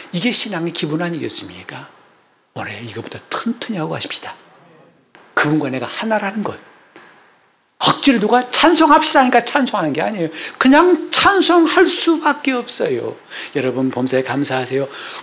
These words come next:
감사할 수밖에 없어요. 쉬지 말고 기도하세요. 졸지, 졸지 마. 기도해. 아니, 기도하게 되어 있어요. 왜죠? 그분과 하나가 되었기 때문이죠.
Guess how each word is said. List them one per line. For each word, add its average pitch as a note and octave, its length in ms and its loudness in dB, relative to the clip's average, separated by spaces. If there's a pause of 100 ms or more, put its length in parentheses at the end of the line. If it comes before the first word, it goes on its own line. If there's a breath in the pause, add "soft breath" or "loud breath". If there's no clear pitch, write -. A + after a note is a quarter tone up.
감사할 E4+ 880 8
수밖에 D#4 480 4
없어요. C#3+ 580 -2 (1300)
쉬지 - 240 0
말고 C#3+ 220 2
기도하세요. E3+ 760 6 (220)
졸지, E3+ 260 2
졸지 F3+ 240 2
마. A3+ 220 2 (140)
기도해. A3 340 6 (540 loud breath)
아니, F4 440 6
기도하게 G4 720 6
되어 F4+ 160 8
있어요. A3+ 640 2 (1120)
왜죠? E3+ 360 -8 (1400)
그분과 G#2+ 520 -8
하나가 E3+ 440 -8
되었기 A#2 260 -12
때문이죠. F#2+ 540 -10